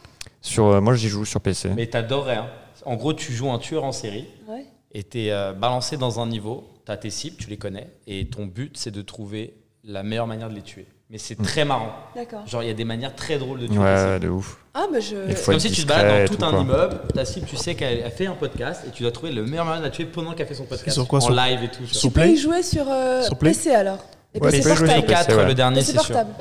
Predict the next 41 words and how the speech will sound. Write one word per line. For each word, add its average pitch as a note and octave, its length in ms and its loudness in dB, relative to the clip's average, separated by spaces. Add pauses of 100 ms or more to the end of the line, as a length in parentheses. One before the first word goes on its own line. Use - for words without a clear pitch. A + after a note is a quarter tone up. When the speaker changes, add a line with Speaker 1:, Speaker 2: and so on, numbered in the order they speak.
(340)
Speaker 1:
Euh, F#2+ 600 4
les F#2 260 -2
tout A2 160 -4
derniers, A2 240 4
tu A2+ 100 -12
pourras - 140 -4
pas - 140 -2
sur - 120 -6
P - 120 -6
C - 80 -8
portable, G2+ 340 -6
je - 60 -10
pense, G2+ 260 -2
Speaker 3:
Ah. - 40 -4
Speaker 1:
à - 40 -8
part G#2 140 2
s'il - 240 -4
est - 160 -8
très - 160 -8
puissant, - 260 -8
quoi. - 140 -6
Speaker 2:
Non, A2 60 -6
les G#2+ 120 -6
derniers, B2 440 -4
euh, G#2+ 280 -8
les G2+ 120 -12
derniers A2 280 -8
sont G#2 240 -10
assez G#2 320 -10
balèzes. G2+ 460 -12
Genre, G2+ 180 -8
les F#2+ 100 -8
derniers, G#2+ 200 -4
c'était F#2 240 -10
grand A2+ 360 -6
niveau, G#2+ 440 -12
super A2 320 -12
Speaker 1:
Hmm. - 80 -4
Speaker 2:
beau A2 180 -10
et G2+ 60 -16
tout. - 160 -20